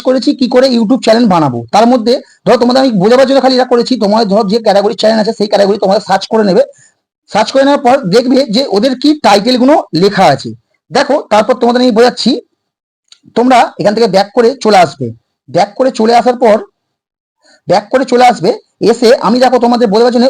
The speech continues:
ওয়াইটি স্টুডিওটা আমি কিন্তু অ্যাপ্লিকেশনটা কিন্তু এখানে ওপেন করলাম, তোমাদের কিন্তু এখানে ওপেন করে নেবে। করে নেওয়ার পর দেখো,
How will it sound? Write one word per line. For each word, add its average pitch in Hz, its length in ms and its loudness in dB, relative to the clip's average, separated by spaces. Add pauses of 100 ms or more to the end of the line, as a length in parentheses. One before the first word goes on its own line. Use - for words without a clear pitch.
(120)
ওয়াইটি 185 340 2
স্টুডিওটা 254 340 0
আমি 233 80 0 (100)
কিন্তু 233 200 0
অ্যাপ্লিকেশনটা 214 460 -2
কিন্তু 214 140 -2
এখানে 226 200 -2
ওপেন 175 240 -2
করলাম, 131 260 -2 (380)
তোমাদের 240 260 0
কিন্তু 254 160 0
এখানে 262 200 0
ওপেন 196 220 -2
করে 143 180 0
নেবে। 117 140 -6 (440)
করে 226 160 0
নেওয়ার 269 240 2
পর 214 120 2 (960)
দেখো, 185 360 -2